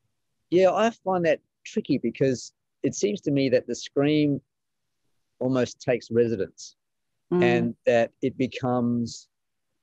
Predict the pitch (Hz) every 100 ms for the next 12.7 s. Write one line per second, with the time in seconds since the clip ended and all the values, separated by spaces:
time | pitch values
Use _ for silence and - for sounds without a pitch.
0 | _ _ - 110 - 113 139 - 98 -
1 | - - _ _ _ _ - - 151 -
2 | 123 110 95 104 117 110 107 110 - 110
3 | 107 104 - _ _ _ _ 120 101 101
4 | 107 135 _ _ _ _ _ _ - -
5 | 160 131 107 113 135 123 113 101 - 131
6 | - - 110 104 110 92 85 _ _ _
7 | _ _ _ _ - _ _ - 113 110
8 | 107 - 135 139 - _ _ - - -
9 | 151 160 - 147 156 - _ - 135 143
10 | 120 127 117 143 180 143 117 101 - 131
11 | 135 - - _ - - - _ - 151
12 | - 160 _ _ - -